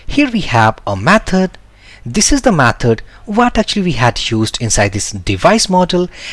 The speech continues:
and we can access this scoped method only for this model. But just think for a case, let's say that we have two different tables. One is we have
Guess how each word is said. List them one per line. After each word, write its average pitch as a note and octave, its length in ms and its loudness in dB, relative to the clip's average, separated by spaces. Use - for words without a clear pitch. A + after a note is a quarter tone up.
and C3 300 2
we A3 80 -2
can C#4+ 180 2
access B2 560 0
this A#2+ 220 -2
scoped - 520 0
method A2 460 0
only A3+ 320 6
for - 180 -4
this - 320 0
model. G#2+ 680 0
But A2+ 300 2
just C#4 240 6
think D#3+ 260 2
for - 180 2
a G2 80 4
case, F#3+ 500 0
let's B3 220 -2
say A#3 80 2
that C3+ 380 0
we C#3+ 80 0
have - 340 -2
two C#4+ 200 2
different A2 380 -6
tables. A2 680 0
One A#3+ 220 4
is D3+ 360 0
we A2 100 -4
have G2+ 280 0